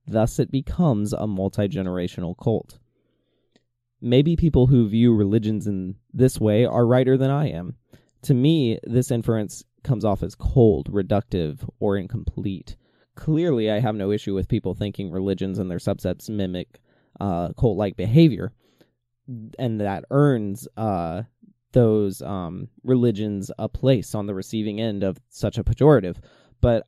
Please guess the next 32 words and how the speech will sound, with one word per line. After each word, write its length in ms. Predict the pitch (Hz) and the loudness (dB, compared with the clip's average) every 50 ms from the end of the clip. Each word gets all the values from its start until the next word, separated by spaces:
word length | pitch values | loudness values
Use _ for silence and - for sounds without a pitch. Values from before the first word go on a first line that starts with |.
| _ - | _ 0
I 240 | 127 139 175 190 190 | 2 4 4 4 4
like 260 | 165 143 127 127 135 | 4 4 4 2 2
my 220 | 139 127 127 127 | 0 0 0 0
nuances 560 | 123 117 110 107 104 107 110 - - 120 117 | 0 0 0 0 0 -2 -4 -4 -4 -6 0
better. 360 | 113 139 147 135 87 64 - - _ _ _ _ _ _ - | 2 2 2 2 2 -2 -8 -12 _ _ _ _ _ _ -12
Maybe 360 | - 120 120 135 151 160 165 | -8 -4 0 2 2 2 2
I'm 160 | 151 143 139 160 | 2 0 0 -2
a 40 | |
softie 540 | 180 - 123 98 101 - - 107 113 160 180 - - - - - _ _ _ | -4 -4 -4 -4 -4 -4 -4 -4 -4 -4 -6 -8 -14 -20 -20 -20 _ _ _
and 320 | 123 123 117 107 104 107 107 | -2 0 0 0 0 0 -2
have 120 | 117 110 | -2 0
not 160 | 113 113 107 - | 0 0 0 2
quite 200 | - 131 120 - | 2 2 2 2
shaken 500 | - - - 147 131 - 127 117 127 143 | 0 2 2 2 2 2 0 0 2 2
my 180 | 139 120 113 | 0 0 0
antiquated 600 | 110 80 82 113 117 - - - 131 117 117 117 | -2 -2 -2 -4 -4 -4 0 2 4 4 6 4
neuropaths 720 | 120 120 110 107 107 - - 120 107 110 113 - - - | 4 2 2 2 2 2 2 2 2 0 0 -4 -8 -6
created 360 | - 110 107 104 107 110 107 | -2 0 2 2 2 2 0
when 120 | 110 113 110 | 2 2 2
I 80 | 113 | 4
was 160 | 117 117 117 131 | 4 4 4 4
young. 240 | 127 110 101 101 - _ _ _ _ _ _ _ _ - | 2 2 0 -2 -8 _ _ _ _ _ _ _ _ -4
I 120 | - 110 | -2 -2
am 80 | 110 110 | -2 -2
certainly 340 | - - 120 104 101 110 | 0 0 0 0 0 0
not 160 | 113 110 110 110 | 0 2 2 2
a 60 | 104 | 2
pure 480 | - - 110 113 110 107 107 107 104 - | 2 2 2 4 4 4 2 2 0 2
rationalist, 760 | - 117 107 107 117 - 113 107 104 104 107 131 - - - | 2 2 4 2 0 -2 -2 -2 0 0 0 -2 -4 -6 -8
and 100 | - 95 | -6 -4
I 80 | 107 104 | -2 -2
think 300 | 104 - 113 107 95 - | 0 0 -2 -2 -4 -8